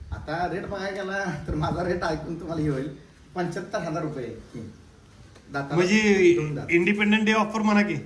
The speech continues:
Speaker 1: नाही, ऑफर तर माझे वर्षभर असते, माझ्यावर रेट कोण जगात देऊ शकत नाही. आता तर बँगलोरची काही देऊ शकत नाही, मी दोन हजार रुपये काय ऐकलं, तो ह्याच्यापेक्षा खाली कोण देऊ शकत नाही. आणि प्रॅक्टिकली सत्य, कोणी सत्य मानू नाही मानू, त्या गोष्टीत फरकच नाही पडत.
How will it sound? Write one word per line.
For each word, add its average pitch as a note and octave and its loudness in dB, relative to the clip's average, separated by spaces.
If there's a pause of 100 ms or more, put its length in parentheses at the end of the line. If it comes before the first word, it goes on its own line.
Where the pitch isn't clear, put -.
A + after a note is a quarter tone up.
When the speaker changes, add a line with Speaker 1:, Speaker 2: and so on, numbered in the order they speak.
(120)
Speaker 1:
नाही, A#3 0
ऑफर G#3+ -4
तर A#3+ -6
माझे G#3+ -2
वर्षभर F#3+ -4
असते, D#3 -6
माझ्यावर D3+ -4
रेट D#3+ -6
कोण D#3 -2
जगात C#3 -6
देऊ C#3 -8
शकत - -12
नाही. - -2
आता - -4
तर - 4
बँगलोरची D#3+ 0
काही D#3+ -6
देऊ D3+ -4
शकत - -4
नाही, - -8
मी D3+ -2
दोन G#3 -2
हजार - -4
रुपये D#3+ -4
काय D#3 -4
ऐकलं, - -4
तो - -2
ह्याच्यापेक्षा - -4
खाली D3 -4
कोण - -4
देऊ D3 -4
शकत - 2
नाही. - 0 (340)
आणि C#3 -8
प्रॅक्टिकली D#3 -4
सत्य, - -8
कोणी D3+ -8
सत्य - 2
मानू - 6
नाही - -10
मानू, - -6
त्या - -8
गोष्टीत D3 -4
फरकच D#3+ -10
नाही E3+ -10
पडत. E3+ -8